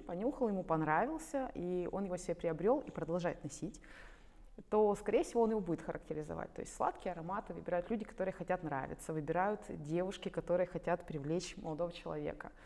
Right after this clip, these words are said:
Например, люди, которые менее склонны к общению, они выбирают, а, более пряные, восточные ароматы, которые создают ощущение тепла, потому что им хочется меньше общаться, и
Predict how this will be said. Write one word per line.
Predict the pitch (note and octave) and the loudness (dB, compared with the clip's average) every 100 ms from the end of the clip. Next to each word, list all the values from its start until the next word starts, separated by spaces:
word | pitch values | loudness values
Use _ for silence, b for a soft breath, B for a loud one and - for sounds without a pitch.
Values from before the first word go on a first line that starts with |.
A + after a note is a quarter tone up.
| B - | B -10
Например, | F#3 A3+ G#3 | 2 4 6
люди, | B3 A3+ | 4 4
которые | G#3 A3 A3 G#3+ G3 - | 0 2 4 6 6 4
менее | F#3+ A3 B3 A3+ G#3+ | 4 6 8 6 2
склонны | - A#3 F4 F4+ | 2 6 6 6
к | - | 0
общению, | F#3+ - F3+ D#3+ D3+ E3 - | -2 -2 0 0 -2 -4 -4
они | F3 B3 | 2 2
выбирают, | G#3 D#3+ E3+ F#3 F#3 - B B B | 2 2 4 4 4 0 B B B
а, | - E3 E3 | -2 0 0
более | D#3+ D#3+ G3+ G3 | -2 4 6 6
пряные, | - E3 D#3+ D#3+ | 4 4 4 2
восточные | D#3 D#3+ F#3 G3 - F3 | -2 0 0 0 0 -2
ароматы, | E3+ E3 D#3+ D#3+ D#3+ | 0 0 -2 -4 -8
которые | - G3+ F#3+ | -4 -4 -4
создают | - D#3+ A3 | -4 -2 -2
ощущение | G3 - F3+ F3 | -2 -4 -4 -4
тепла, | F3 - D#3+ D#3+ - | -6 -6 -2 -2 -4
потому | - G#3 | -6 -6
что | - A3 | -4 -4
им | G#3 | 0
хочется | A#3 - - F#3 B B - | 0 -2 -4 -6 B B 2
меньше | A#3 A#3 E3+ - | 6 6 4 -4
общаться, | - - - A#3 G4+ - G3+ | -6 -6 0 4 4 4 0
и | - | 0